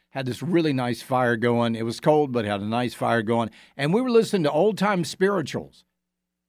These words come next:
Just calling them up, listening to, oh, it was great. It was such a great,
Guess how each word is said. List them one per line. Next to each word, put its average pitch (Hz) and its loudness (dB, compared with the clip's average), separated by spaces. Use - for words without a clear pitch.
Just 135 -6
calling 196 0
them 202 0
up, 196 0
listening 151 -2
to, 143 -6
oh, 151 4
it 101 -2
was 104 -4
great. 104 -4
It 127 -6
was 135 -8
such - -6
a 127 -2
great, 113 -2